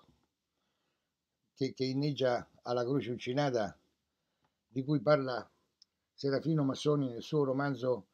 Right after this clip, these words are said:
El marinaio delle Antille, un romanzo storico ambientato dentro,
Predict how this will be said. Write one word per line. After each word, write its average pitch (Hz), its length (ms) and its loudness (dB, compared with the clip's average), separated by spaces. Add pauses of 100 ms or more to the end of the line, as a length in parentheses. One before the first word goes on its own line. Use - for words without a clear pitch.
(400)
El 123 140 -4
marinaio 135 460 2
delle 131 180 0
Antille, 123 560 -2 (840)
un 123 120 -6
romanzo 135 380 0
storico 135 420 0
ambientato 127 520 -2
dentro, 120 520 -4